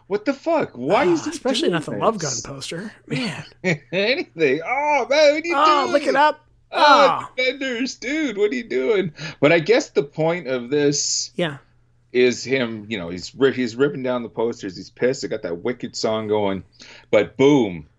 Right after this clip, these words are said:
Speaker 1: his ultimate hero.
Speaker 2: Yeah.
Speaker 1: And he stops and he's like, "Oh, I can't, I can't do that." I think it's to really emphasize just how distraught he is over, you know,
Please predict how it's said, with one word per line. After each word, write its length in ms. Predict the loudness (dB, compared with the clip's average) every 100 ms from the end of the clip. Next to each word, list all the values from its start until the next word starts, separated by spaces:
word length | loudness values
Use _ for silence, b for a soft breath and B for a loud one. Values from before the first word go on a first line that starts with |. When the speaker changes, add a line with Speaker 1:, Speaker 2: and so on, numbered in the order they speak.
| _
Speaker 1:
his 180 | -10 -2
ultimate 500 | 0 0 -4 -6 -6
hero. 580 | -4 -4 -4 -6 -8 -6
Speaker 2:
Yeah. 320 | -4 -4 -6 -12 _ _
Speaker 1:
And 140 | -6 -4
he 80 | -4
stops 880 | -6 -2 4 4 4 -2 -10 -14 -16 -12
and 140 | -8
he's 120 | -6
like, 220 | -6 -8 -10
"Oh, 280 | -4 -2 0 -2
I 140 | -4
can't, 640 | -6 -4 -2 -4 -6 -10 -12 _ _ b b b b b _ -8
I 200 | -2 -2
can't 420 | -2 -4 -4 -6
do 140 | -4 -2
that." 280 | 0 0 0
I 80 | -2
think 280 | -2 -2
it's 220 | -4 -6 -6
to 300 | -4 -4 -4
really 380 | 0 4 4 2
emphasize 880 | 0 -2 -6 -4 -2 0 -2 -4 -8
just 260 | -10 -10 _ _ _ _ _
how 460 | -8 0 0 0 -4 _ _ -8
distraught 600 | -6 -4 2 4 4 0
he 300 | -8 -4 -2
is 460 | -2 -6 -8 -12 -14 b b b b b b b b b b _ _ _ _ _ _ _ _ -8
over, 540 | -4 0 2 0 -2 -8
you 100 | -4
know, 240 | -2 -4